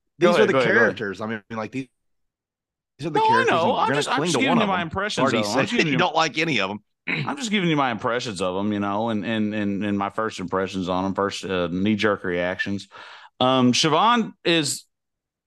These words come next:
Speaker 1: kind of the most normal seeming as of right now. Um, she's apparently in the political side of the whole thing. Roman is just,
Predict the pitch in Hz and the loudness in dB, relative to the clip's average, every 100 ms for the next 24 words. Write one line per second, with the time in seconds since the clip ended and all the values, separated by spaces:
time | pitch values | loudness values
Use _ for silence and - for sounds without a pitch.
0 | _ - - 147 151 139 143 143 135 139 | _ -20 -4 -2 0 0 0 0 0 0
1 | 151 175 214 214 - - 202 214 220 214 | 0 -2 -2 -4 -8 -4 0 0 2 0
2 | 190 202 208 190 214 214 185 196 208 202 | 0 -2 -4 -4 -4 -4 -4 -2 -2 -2
3 | 202 - 143 143 143 139 123 147 147 143 | -4 -6 -4 -2 0 -2 -2 -2 -2 -4
4 | 151 139 139 135 117 120 131 131 127 135 | -4 -2 -2 -2 -4 -4 -4 -4 -4 -4
5 | 135 131 127 127 131 131 131 - - - | -2 -2 -4 -4 -4 -4 -4 -10 -20 -20
6 | _ 127 170 214 170 143 143 - 135 113 | _ -2 -2 0 -2 0 -2 -4 -4 -4
7 | 113 131 127 - - - | -4 -2 -2 -6 -8 -10